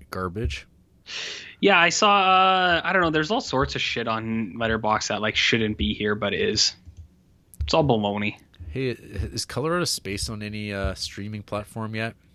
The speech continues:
Speaker 2: Not up, not in Canada.
Speaker 1: Damn.
Speaker 2: I've been keeping an eye on it. Not yet, but, uh, soon, I
Speaker 1: Yeah,
Speaker 2: think.
Speaker 1: I, I don't wanna pay money for that. I already know it's not
Speaker 2: Mm-mm.
Speaker 1: gonna be very good. I know it.
Speaker 2: Yeah.
Speaker 1: I just feel it.
Speaker 2: Yeah, I mean, if
Speaker 1: Color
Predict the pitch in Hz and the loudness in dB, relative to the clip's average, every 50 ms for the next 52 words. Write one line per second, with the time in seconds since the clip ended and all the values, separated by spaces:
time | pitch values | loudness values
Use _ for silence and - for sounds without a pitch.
0 | _ _ _ _ - 131 123 123 123 120 123 127 135 139 127 123 113 135 131 127 | _ _ _ _ 0 2 4 6 6 6 6 6 6 4 4 2 0 2 2 4
1 | 131 131 120 110 - 120 123 123 113 104 107 110 - - - _ - - - - | 4 2 0 -2 -2 -4 -2 -2 -4 -6 -8 -10 -10 -14 -20 _ -20 -20 -18 -18
2 | - - - _ _ _ _ _ _ _ _ _ _ 131 135 143 147 135 - 170 | -18 -20 -20 _ _ _ _ _ _ _ _ _ _ 0 2 2 2 4 2 2
3 | - - 151 139 131 127 127 127 123 117 113 110 104 110 123 131 143 131 131 139 | 2 4 2 4 4 4 4 4 4 4 2 0 -2 0 0 0 0 2 2 2
4 | 127 117 117 - - - - 107 110 110 - - 110 104 113 - - _ _ _ | 2 2 0 -4 -10 -12 -8 -8 -8 -8 -8 -10 -8 -8 -8 -10 -12 _ _ _
5 | _ - - - _ _ - - - 117 110 107 110 123 135 - _ _ _ - | _ -20 -20 -20 _ _ -12 -8 -8 -6 -6 -8 -8 -10 -12 -16 _ _ _ -18
6 | - 90 90 87 87 85 82 - 117 127 - - - - - 123 117 120 107 98 | -10 -8 -6 -6 -6 -6 -4 -2 -2 -4 -4 -6 -12 -10 -8 -8 -6 -6 -6 -6
7 | 87 - - 87 76 73 76 78 76 - - 82 78 80 82 82 85 - - - | -8 -8 -10 -10 -10 -10 -14 -16 -16 -14 -14 -12 -10 -8 -8 -10 -10 -14 -18 -20
8 | - - - - 120 120 110 98 87 180 202 - - - 85 - - 107 78 78 | -20 -18 -6 -4 -2 -2 -2 -2 0 0 0 0 0 -4 -4 -6 -8 -8 -8 -10
9 | 80 73 76 73 73 71 67 76 76 73 69 - _ - - - _ _ - - | -10 -8 -8 -8 -8 -10 -10 -10 -12 -12 -14 -16 _ -20 -20 -20 _ _ -20 -12
10 | _ - 120 139 151 139 87 82 - _ - - - _ _ _ - 104 95 95 | _ -2 0 2 2 2 2 0 -4 _ -18 -18 -18 _ _ _ -10 -10 -10 -10
11 | - - - 80 82 - 107 90 80 - - - - - - - - - - - | -12 -12 -12 -8 -6 -4 -4 -4 -6 -8 -10 -12 -12 -16 -18 -18 -18 -18 -16 -16
12 | - - - - - - - - - - 127 180 269 - 98 101 131 131 139 143 | -16 -6 -4 -4 -4 -4 -8 -12 -6 -4 -2 0 0 0 0 2 4 6 6 6
13 | 135 135 131 127 98 95 98 98 98 | 6 6 4 4 2 0 -6 -10 -12